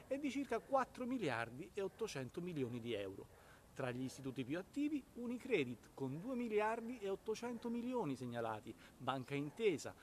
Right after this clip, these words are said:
con centosessantatré milioni segnalati, ma quasi tutte le banche italiane sono coinvolte, con l'eccezione di Banco Posta e pochi altri. Prima di parlare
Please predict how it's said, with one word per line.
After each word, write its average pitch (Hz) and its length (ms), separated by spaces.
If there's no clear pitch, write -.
con 139 200
centosessantatré 214 1000
milioni 139 520
segnalati, 143 840
ma 226 100
quasi 185 260
tutte 135 240
le 127 120
banche 120 460
italiane 127 580
sono 160 240
coinvolte, 135 720
con 185 160
l'eccezione 190 480
di 147 100
Banco 139 320
Posta 117 400
e 190 140
pochi 120 400
altri. - 380
Prima 165 240
di 117 140
parlare 107 500